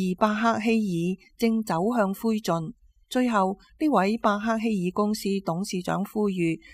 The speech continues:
山姆大叔要明智咁用錢。巴菲特嘅呢個呼籲，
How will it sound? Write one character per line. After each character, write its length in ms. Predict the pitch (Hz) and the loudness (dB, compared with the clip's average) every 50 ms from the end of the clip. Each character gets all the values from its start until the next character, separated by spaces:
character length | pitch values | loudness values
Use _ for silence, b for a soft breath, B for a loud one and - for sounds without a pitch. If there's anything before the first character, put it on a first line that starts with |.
| B B - | B B -6
山 260 | - 233 220 220 208 | -2 0 0 2 2
姆 180 | 202 175 175 185 | 2 0 0 0
大 240 | - 180 170 170 | 0 -2 -2 -2
叔 300 | 170 - - 208 202 190 b b b b b | -4 -2 -2 -2 -2 -2 b b b b b
要 220 | - 214 220 214 208 208 - - | -2 2 4 4 4 4 2 0
明 340 | 185 170 165 160 175 175 - | -2 -2 0 -2 -4 -8 -8
智 160 | - - 202 | -8 -4 -2
咁 440 | 185 180 - 175 165 165 185 214 226 214 | -2 0 0 0 0 0 0 -2 -2 0
用 300 | 202 185 170 170 165 165 | 0 0 0 0 -4 -6
錢。 480 | - - 165 165 160 160 185 214 233 226 - - _ _ _ _ _ _ _ | -6 -6 -4 -4 -2 -2 -2 -2 -2 -4 -8 -18 _ _ _ _ _ _ _
巴 120 | - 294 294 | 0 0 0
菲 280 | - - 277 269 254 | 4 4 4 4 4
特 120 | 247 - 180 | 4 2 0
嘅 240 | 185 - 185 185 196 | 2 2 2 2 2
呢 80 | 214 | 4
個 120 | - 202 185 | 4 4 2
呼 240 | - - 208 208 | 4 2 4 4
籲， 280 | 208 185 175 170 170 170 | 4 4 2 2 0 -2